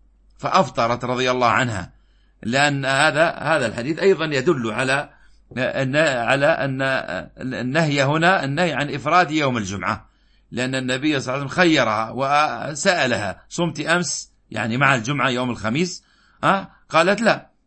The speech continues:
قال: "ستصومين غداً يعني السبت مع يوم الجمعة؟"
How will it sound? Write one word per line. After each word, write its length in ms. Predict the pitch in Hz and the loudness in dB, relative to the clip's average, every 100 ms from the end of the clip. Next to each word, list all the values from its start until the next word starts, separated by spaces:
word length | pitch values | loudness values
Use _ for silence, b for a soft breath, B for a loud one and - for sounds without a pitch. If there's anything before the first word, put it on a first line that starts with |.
| - | -4
قال: 360 | 139 156 156 - | 0 2 0 -4
"ستصومين 640 | 156 147 139 160 175 202 | -6 -6 -6 -2 0 2
غداً 300 | 156 180 196 | 4 4 4
يعني 340 | 190 143 139 | 2 0 -2
السبت 520 | 139 - 214 214 - - _ _ - | -2 2 2 2 -12 -20 _ _ -8
مع 200 | 135 143 | 0 4
يوم 260 | 160 180 170 | 4 4 2
الجمعة؟" 540 | 143 185 180 220 214 | 2 2 4 0 -2